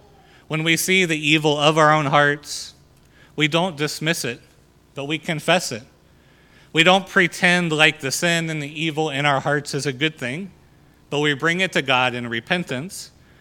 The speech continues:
trusting that Christ has taken it from us on the cross. And it's always easy to see the evil in the world, to see evil in others, and ignore the evil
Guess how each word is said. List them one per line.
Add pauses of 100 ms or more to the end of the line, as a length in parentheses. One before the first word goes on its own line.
(140)
trusting
that
Christ
has
taken
it
from
us (100)
on
the
cross. (1040)
And
it's
always
easy
to
see
the
evil
in
the
world,
to
see
evil
in
others, (380)
and
ignore
the
evil